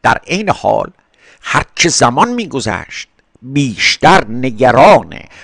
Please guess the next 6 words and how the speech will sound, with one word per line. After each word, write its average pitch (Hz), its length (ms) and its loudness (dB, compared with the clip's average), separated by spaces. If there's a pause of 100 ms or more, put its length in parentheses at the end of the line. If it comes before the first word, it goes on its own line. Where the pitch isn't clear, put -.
(200)
پیامدهای 123 1400 2
ناشی 117 800 2
از - 260 2 (120)
ادامه 147 1000 2 (240)
مناقشه 127 1040 0 (220)
اتمی 127 760 -2